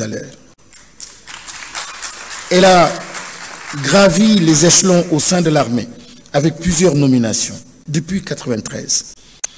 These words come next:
Après son élévation au grade de général de brigade en deux mille vingt-trois, elle est désormais la directrice de l'hôpital principal de Dakar. Vous êtes, madame,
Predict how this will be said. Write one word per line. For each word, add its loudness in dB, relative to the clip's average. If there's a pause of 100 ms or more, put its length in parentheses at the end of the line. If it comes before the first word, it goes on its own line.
(200)
Après 0
son 2
élévation 2
au -4
grade -2
de -6
général 0
de -6
brigade 2 (440)
en 0
deux 2
mille 4
vingt-trois, 0 (260)
elle -2
est 0
désormais 0
la -4
directrice -6
de -4
l'hôpital -6
principal -8
de -12
Dakar. -14 (1400)
Vous 0
êtes, 0
madame, -4